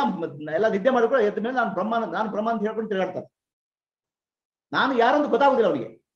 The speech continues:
ಯಾಕೆ? ಬುದ್ಧಿ ಕೆಲಸ ಮಾಡೋದಿಲ್ಲ, ಮನಸ್ಸು ಆಫ್ ಆಗ್ಬಿಟ್ಟಿದೆ. So ನಿಮ್ಗೆ ಜ್ಞಾನ ಬರ್ಬೇಕಾದ್ರೆ ಎಚ್ಚರ ಸ್ಥಿತಿಯಲ್ಲೇ ಬರ್ಬೇಕು,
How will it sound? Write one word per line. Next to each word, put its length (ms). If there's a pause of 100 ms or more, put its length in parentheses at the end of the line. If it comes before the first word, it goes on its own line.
ಯಾಕೆ? 540 (380)
ಬುದ್ಧಿ 220
ಕೆಲಸ 200
ಮಾಡೋದಿಲ್ಲ, 320 (360)
ಮನಸ್ಸು 220
ಆಫ್ 180
ಆಗ್ಬಿಟ್ಟಿದೆ. 360 (840)
So 40
ನಿಮ್ಗೆ 200
ಜ್ಞಾನ 400
ಬರ್ಬೇಕಾದ್ರೆ 880 (380)
ಎಚ್ಚರ 240
ಸ್ಥಿತಿಯಲ್ಲೇ 340
ಬರ್ಬೇಕು, 460